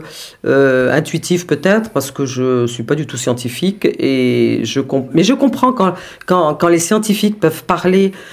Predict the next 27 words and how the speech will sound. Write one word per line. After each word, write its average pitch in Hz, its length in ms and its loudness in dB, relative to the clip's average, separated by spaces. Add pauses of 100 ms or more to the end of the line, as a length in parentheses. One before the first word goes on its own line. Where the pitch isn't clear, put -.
(240)
euh, 147 160 4
d'une 170 160 2
façon 151 380 -2
simple 190 520 0
et 147 280 2
accessible. 143 680 0 (320)
Je - 100 -6
trouve 135 200 -6
ça 151 160 0
absolument 143 400 0
génial, 120 480 -2
mais 117 160 -2
c'est 120 140 -8
toujours 123 280 -6
en 123 80 0
mouvement 117 380 0
et - 20 -6
ça 123 140 -6
change 117 240 -8
tout - 100 -12
le 120 60 -6
temps. 131 200 -2
Donc 117 220 -2 (300)
la - 80 0
science 160 340 0
bouge, 160 460 2
euh, 127 220 2